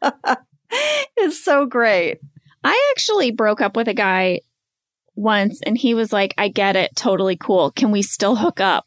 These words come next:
Speaker 1: Yeah.
Speaker 2: And I was like, "No, we cannot. That is not breaking up."
Speaker 1: Yeah.
Speaker 2: And he seemed genuinely confused about it, which makes me laugh because we're now going into the scene with Ryan and Kelly in the break room. <laughs>
Speaker 1: What a mess, these two.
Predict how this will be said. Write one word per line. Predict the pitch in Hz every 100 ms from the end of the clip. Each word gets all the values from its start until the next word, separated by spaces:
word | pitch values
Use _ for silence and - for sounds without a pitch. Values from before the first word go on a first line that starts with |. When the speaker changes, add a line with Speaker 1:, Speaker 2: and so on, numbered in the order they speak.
| 269
Speaker 1:
Yeah. | 277 269 370 - - -
Speaker 2:
And | 277
I | 311
was | 320
like, | 381 370
"No, | 370 392
we | 427
cannot. | - 466 539 762 622 202 - - 587 - -
That | 302 466
is | 403
not | 523 523 508 - -
breaking | 453 453 466 587 679
up." | -
Speaker 1:
Yeah. | 262 196 240 _ _ _ _ _ -
Speaker 2:
And | 320
he | 403
seemed | 403 392 403
genuinely | 381 330 349 349 339 381
confused | 359 302 320 427
about | 240 240 233
it, | 240 - _ _ _ _ _ 311
which | 294 302 - -
makes | 247 277 -
me | 294 254
laugh | 247 254 -
because | 285 240
we're | 240
now | 240 233 233
going | 233 226
into | 214 226
the | 233
scene | 277 226 208 202
with | 190 -
Ryan | 196 196 196
and | 190
Kelly | - 226 196 175 170 - _ _
in | 233 202
the |
break | 190 254 247
room. | 180 285
<laughs> | -
Speaker 1:
What | 220 233 269 285 -
a | 214
mess, | 214 208 214 208 170 - -
these | 220 220 -
two. | - 190 156 170